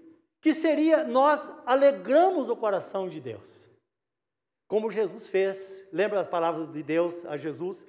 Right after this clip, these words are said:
que ele ouviu: "Esse é o meu filho amado em quem me comprazo"? Esse é meu filho amado em quem eu, em quem eu tenho prazer.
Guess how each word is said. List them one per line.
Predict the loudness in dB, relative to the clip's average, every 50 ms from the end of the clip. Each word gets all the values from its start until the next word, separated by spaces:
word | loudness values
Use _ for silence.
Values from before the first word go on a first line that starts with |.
| -20 -20 -20 _ _
que | -4 -2
ele | 0 0 0
ouviu: | -2 -2 -4 -4 -6 -6 -8 -12 -20 -10 -2 2
"Esse | 2 2 2 0
é | -4
o | -4
meu | -4 -4
filho | -4 -4 -2 -2
amado | 0 0 0 0 0 0
em | -4 -6 -6
quem | -6 -6 -6
me | -6 -8
comprazo"? | -8 -8 -6 -2 0 2 2 2 2 0 -4 -10 -12 -14 -20 -20 _ _ _ _ _ _ _ _ _ _ _ 0
Esse | 2 2 2 2 4
é |
meu | 2 2 2
filho | 2 0 0 0
amado | 2 2 2 2 2 0
em | -2 -4
quem | -4 -4 -2
eu, | -2 -2 -2
em | -4 -6 -8
quem | -6 -4 -4
eu | -4 -4
tenho | -4 -4 -4 -2
prazer. | -2 -2 -2 -2 -4 -2 0 2 2 2 0 -2 -8 -12 -18